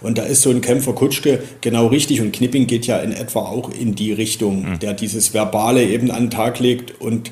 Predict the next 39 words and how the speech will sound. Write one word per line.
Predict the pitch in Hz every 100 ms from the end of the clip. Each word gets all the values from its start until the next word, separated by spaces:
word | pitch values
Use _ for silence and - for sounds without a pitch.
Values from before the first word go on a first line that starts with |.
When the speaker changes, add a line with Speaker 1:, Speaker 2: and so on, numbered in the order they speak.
| -
Speaker 1:
eben | 117 117
dann | 113 117
so | 123
eine | 113
Mannschaft | 110 131 135 -
auch | 120
mal | 120 110
mitreißt, | 143 - 131 131 -
beziehungsweise | 101 - 127 131 110 107 110
auch | 76 90
beim | 107 104 101 98 98
Gegner | 110 113 131
und | 110 107
vielleicht | - - 95 101 -
auch |
ein | 104
Stück | - 123
weit | 120 101
beim | 104
Schiedsrichter | 95 127 - 131 - 113 98
irgendwo | 110 113 110
sagt, | 107 104 -
hey, | 110 120 - -
wir | 110
sind | 107 110
auch | 117
noch | 117
da. | - 92 92 - - - - - -
Speaker 2:
Jetzt | - 113
ist | -
bloß | 135 -
die | 117
große | 117 123 123
Frage, | - 110 131 - - - - - -
auch | 127
schon | - 123 110
wieder | 113 113 - - 104
Richtung | 110 - 101
Montag, | 98 113 131 127 127